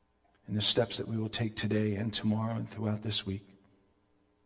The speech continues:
Thank you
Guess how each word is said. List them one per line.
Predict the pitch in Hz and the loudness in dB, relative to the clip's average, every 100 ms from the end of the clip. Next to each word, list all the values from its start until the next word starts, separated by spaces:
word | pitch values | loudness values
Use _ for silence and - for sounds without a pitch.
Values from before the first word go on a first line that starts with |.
| _ _ _ _ _ _ _ _ _ _ _ _ _ _ _ _ _ _ _ _ _ _ _ _ _ _ _ _ | _ _ _ _ _ _ _ _ _ _ _ _ _ _ _ _ _ _ _ _ _ _ _ _ _ _ _ _
Thank | - 127 - | -4 -4 -2
you | 101 | -6